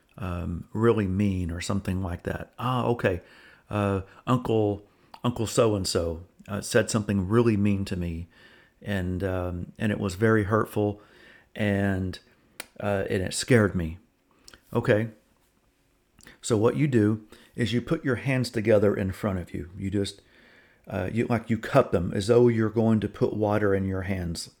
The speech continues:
Kinda like, you know, when you're a kid and you're playing around, you go to the, the swimming pool and you put water in your hands. You just put your hands together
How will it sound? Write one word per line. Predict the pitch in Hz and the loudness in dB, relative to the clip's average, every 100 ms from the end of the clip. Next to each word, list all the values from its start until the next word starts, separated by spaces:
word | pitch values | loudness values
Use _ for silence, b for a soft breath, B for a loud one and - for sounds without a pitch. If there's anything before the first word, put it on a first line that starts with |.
| b b - | b b -6
Kinda | 117 107 | 0 2
like, | 104 101 | 0 -2
you | 110 107 | 0 2
know, | 98 | 2
when | 101 | 2
you're | 98 90 | 0 -2
a | |
kid | - 107 95 | 0 2 2
and | |
you're | 92 | -2
playing | 95 110 95 95 | -2 -2 -2 -2
around, | 98 95 98 | -4 -2 -2
you | |
go | 98 101 | 2 2
to | 95 | 2
the, | 92 - _ - | -2 -6 _ -8
the | 107 | -6
swimming | 101 110 98 92 | -2 0 0 -2
pool | 98 87 - B B | -4 -4 -8 B B
and | - 104 | -4 -4
you | |
put | - 120 | 0 -2
water | 107 104 104 98 | 0 0 2 0
in | 98 | 0
your | 101 | -2
hands. | 87 87 | -4 -6
You | 95 | -8
just | 98 92 | -8 -8
put | - 120 | -6 -4
your | 120 | -2
hands | 117 117 117 | -2 -2 -4
together | 135 101 92 92 | -4 -2 -2 -6